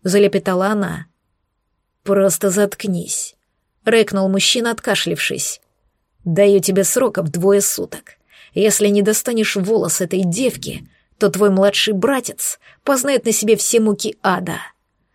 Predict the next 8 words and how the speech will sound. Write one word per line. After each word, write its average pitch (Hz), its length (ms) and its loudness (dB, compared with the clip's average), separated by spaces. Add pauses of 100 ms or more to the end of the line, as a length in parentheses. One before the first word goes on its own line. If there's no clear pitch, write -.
(120)
выплюнул 240 560 2
злобно 196 540 2
он. 175 300 -2 (680)
«Ты 196 140 2
поняла?» 202 640 0 (1160)
«Прошу, 240 520 0 (340)
отпустите 247 640 -2
его», — 180 260 -4